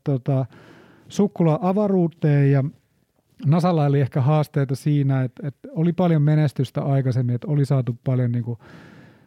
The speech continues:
paljon kunniaa ja oltiin käyty kuussa ja, ja tehty hienoja juttuja.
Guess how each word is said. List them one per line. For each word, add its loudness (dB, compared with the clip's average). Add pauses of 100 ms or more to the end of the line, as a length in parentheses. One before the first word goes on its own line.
(300)
paljon 2 (340)
kunniaa 4
ja 4
oltiin 0
käyty -2 (120)
kuussa -2
ja, -4
ja -6 (320)
tehty -4
hienoja 0
juttuja. 0